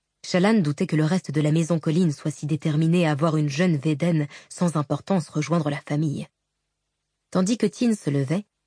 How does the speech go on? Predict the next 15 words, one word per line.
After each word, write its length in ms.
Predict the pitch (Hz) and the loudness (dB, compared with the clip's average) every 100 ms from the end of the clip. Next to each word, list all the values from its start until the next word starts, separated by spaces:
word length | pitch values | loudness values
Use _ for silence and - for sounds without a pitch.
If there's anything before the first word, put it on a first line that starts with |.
| _ _ _ _ | _ _ _ _
Chalan 480 | - - 196 226 233 | -8 0 2 4 4
réprima 460 | 180 202 - 185 208 | 2 0 0 0 0
sa 140 | - | 0
nervosité. 680 | 151 147 147 143 135 - 151 _ _ _ _ _ _ _ _ - | -2 0 -2 -4 -10 -12 -14 _ _ _ _ _ _ _ _ -8
Si 120 | 151 | -2
les 120 | 147 | -2
fiançailles 600 | - 180 180 - 185 185 | 0 0 0 2 2 2
devaient 200 | 151 147 | 2 0
tomber 300 | 143 170 170 | 0 0 2
à 80 | 147 | 2
l'eau, 220 | 135 143 - _ _ _ _ | 0 -4 -8 _ _ _ _
qu'il 180 | - 233 | 0 0
en 40 | |
soit 240 | 208 175 - | 2 -2 -4
ainsi. 340 | - - 175 | -14 -16 -18